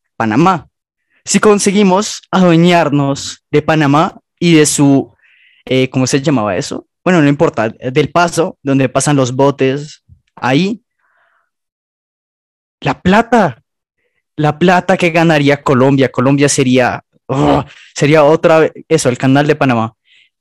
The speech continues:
Si Colombia tiene otra vez el canal de Panamá, sería lo mejor. Se-, tendría otra vez poder. Sería como antes de un año de mil novecientos algo.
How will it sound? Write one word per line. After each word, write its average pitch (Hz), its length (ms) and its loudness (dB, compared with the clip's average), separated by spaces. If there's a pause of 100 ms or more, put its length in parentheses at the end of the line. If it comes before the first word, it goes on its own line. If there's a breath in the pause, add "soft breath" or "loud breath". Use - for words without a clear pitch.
(140)
Si - 220 -4
Colombia 170 640 2
tiene 190 220 2
otra 175 240 2
vez 175 180 2
el 165 100 -2
canal 151 320 0
de 143 120 0
Panamá, 139 520 0 (680)
sería 143 600 2 (400)
lo 151 200 0
mejor. 135 420 -2 (360)
Se-, - 240 -20 (520 soft breath)
tendría 160 360 2
otra 175 380 2
vez 160 440 0 (1040)
poder. 143 520 2 (100)
Sería 156 320 0
como 156 260 -2
antes 135 300 -2
de 147 380 4
un 147 160 0
año 143 460 0 (760)
de - 160 -20 (100)
mil 143 300 2
novecientos 123 880 -2 (120)
algo. 120 600 -6